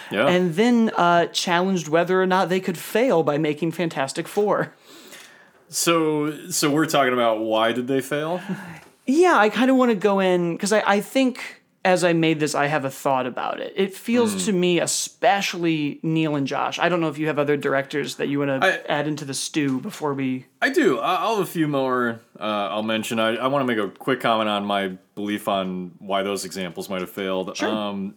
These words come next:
Speaker 1: or, or why you see this sort of failure in general. But, um, so, for example, Josh Trank going from Chronicle to Fantastic Four, uh, I can tell you some,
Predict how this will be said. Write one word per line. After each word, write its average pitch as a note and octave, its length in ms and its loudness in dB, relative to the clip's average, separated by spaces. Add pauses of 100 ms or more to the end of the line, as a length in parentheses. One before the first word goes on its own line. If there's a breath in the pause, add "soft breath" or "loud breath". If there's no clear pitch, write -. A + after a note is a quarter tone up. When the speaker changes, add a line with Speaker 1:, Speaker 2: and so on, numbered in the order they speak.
Speaker 1:
or, D3+ 120 0
or D#3+ 140 0
why E3 200 2
you C#3+ 140 2
see C3 200 -2
this A#2+ 160 0
sort A2+ 140 2
of G2 60 -6
failure G#2 300 -2
in F#2+ 100 -4
general. F#2+ 400 -2
But, F#2+ 380 -4 (640 loud breath)
um, G#2+ 640 -2 (560)
so, B2+ 440 2
for - 220 0
example, B2+ 360 0
Josh A2+ 340 0
Trank B2 420 -6
going A2 260 -2
from G2+ 160 -12
Chronicle G#2 600 -4
to G2 380 -6
Fantastic G2+ 560 -6
Four, B2+ 340 -4 (760 loud breath)
uh, - 180 -12 (100)
I D#3 220 0
can D#3 160 0
tell D#3 160 4
you C#3+ 100 4
some, C#3 280 -2